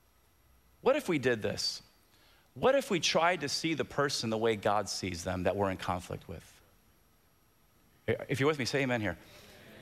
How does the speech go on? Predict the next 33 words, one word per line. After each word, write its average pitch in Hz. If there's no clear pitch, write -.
In -
case 127
you're 131
in 156
conflict 170
with 113
somebody, 107
what 185
if 240
you 165
tried 156
to 143
see 151
that 131
person 123
as 104
God 98
sees 90
them? 95
What 214
if 247
before 170
you 156
had 143
your 120
sit-down 147
talk 151
with 160
this 165
person, 170
you 135
prayed, 107
"Lord, 156